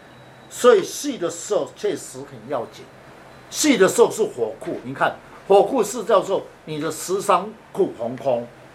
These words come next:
所以赚钱机会就会失去了很多。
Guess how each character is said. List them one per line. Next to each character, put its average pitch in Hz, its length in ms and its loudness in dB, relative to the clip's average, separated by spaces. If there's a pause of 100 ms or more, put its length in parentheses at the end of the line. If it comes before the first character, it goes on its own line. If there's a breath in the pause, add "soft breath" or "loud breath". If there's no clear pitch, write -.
(120)
所 185 120 2
以 147 40 0
赚 175 260 4
钱 127 260 -10
机 151 200 -10
会 143 220 -4 (480)
就 180 140 2
会 151 240 -6
失 139 260 -8
去 143 160 -8
了 104 100 -8
很 - 400 -12
多。 98 140 -4